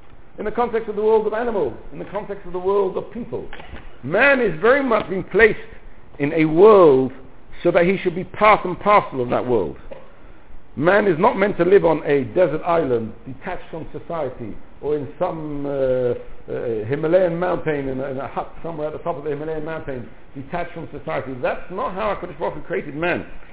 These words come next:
He created man very much to be part and parcel of the world, and man's responsibility, in as much as he's responsible for himself,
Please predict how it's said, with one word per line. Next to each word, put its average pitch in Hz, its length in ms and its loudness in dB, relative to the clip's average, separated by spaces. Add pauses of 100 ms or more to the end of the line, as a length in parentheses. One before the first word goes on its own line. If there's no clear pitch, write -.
He 143 60 -4
created 196 360 -2
man 202 380 -2
very 262 260 4
much 214 320 0
to 160 60 -10
be 175 100 -4
part 208 340 0
and 202 80 -6
parcel 170 380 2
of 151 60 -8
the 151 60 -2
world, 143 300 2 (400)
and 160 140 0
man's 233 260 6
responsibility, 196 1120 2 (200)
in 165 100 0
as 160 120 4
much 202 280 2
as 254 120 6
he's 214 160 -4
responsible 190 920 -2
for 151 100 0
himself, 151 480 2